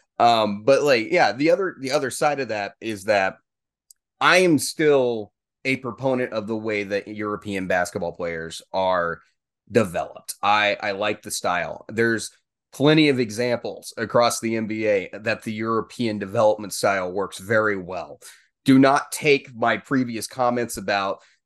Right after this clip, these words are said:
the European style of development and thinking that, like, "Oh, yeah, da, da, da, da, da." No, there's data out there. But what with Victor Wembanyama did on that first game was just horrific. Like, it was, I,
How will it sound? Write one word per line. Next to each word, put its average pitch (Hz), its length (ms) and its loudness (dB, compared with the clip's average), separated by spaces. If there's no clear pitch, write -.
the 117 520 -2
European 120 680 0
style 104 440 0
of 90 80 -14
development 113 680 2
and 107 340 0
thinking 113 460 -2
that, 101 280 0
like, 98 220 -6
"Oh, 113 220 4
yeah, 107 160 0
da, 104 140 -2
da, 101 100 -2
da, 98 180 -6
da, 92 80 -10
da." 90 100 -8
No, 110 160 0
there's 143 200 2
data 120 280 2
out 95 220 -4
there. - 240 -16
But 170 80 12
what 165 240 6
with 156 100 2
Victor 190 380 2
Wembanyama 104 920 -2
did 104 240 0
on 104 240 -6
that 98 200 -8
first 120 320 0
game 107 340 0
was 95 240 -6
just 98 420 -2
horrific. 127 680 2
Like, 117 300 4
it 131 100 2
was, 143 360 -2
I, 104 140 -6